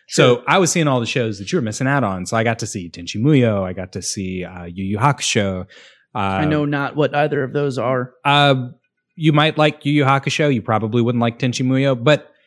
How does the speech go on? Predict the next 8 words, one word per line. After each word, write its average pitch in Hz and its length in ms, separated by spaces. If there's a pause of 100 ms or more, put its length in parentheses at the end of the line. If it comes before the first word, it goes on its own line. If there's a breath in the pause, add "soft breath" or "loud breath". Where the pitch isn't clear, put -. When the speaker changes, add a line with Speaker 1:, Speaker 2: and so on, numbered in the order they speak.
(160)
Speaker 1:
it's 139 140
important 139 640 (220 soft breath)
that 135 120
I - 20
mention 180 360
Tenchi 127 280
Muyo 107 340 (260 soft breath)
because 135 420